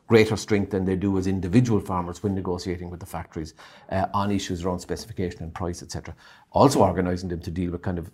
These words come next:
group purchasing of inputs, et cetera. And I would like to see that really accelerated in twenty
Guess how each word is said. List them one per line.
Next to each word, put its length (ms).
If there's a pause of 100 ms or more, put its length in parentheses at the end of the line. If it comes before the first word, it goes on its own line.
group 220
purchasing 480
of 80
inputs, 360
et 100
cetera. 240 (300)
And 80
I 40
would 140
like 280
to 60
see 280
that 340
really 480
accelerated 720 (380)
in 180
twenty 680